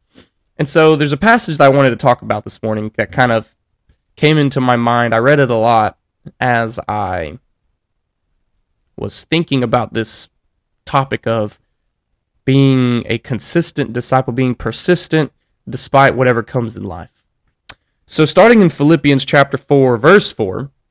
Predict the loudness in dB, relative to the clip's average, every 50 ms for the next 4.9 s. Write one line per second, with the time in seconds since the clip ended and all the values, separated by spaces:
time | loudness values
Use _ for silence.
0 | _ _ _ _ -20 -20 _ _ 2 2 4 4 4 4 4 2 2 2 0 -4
1 | -10 -4 -4 -2 -2 0 2 4 6 6 4 2 0 -4 -2 0 2 2 4 4
2 | 4 6 6 4 4 2 2 2 2 2 2 0 -4 -8 -10 -12 -16 -20 _ _
3 | _ _ _ _ _ _ _ _ _ -8 -2 0 2 2 4 4 4 2 2 2
4 | 0 0 2 2 2 2 2 0 -2 -4 -8 -8 -10 -12 -16 -20 -20 _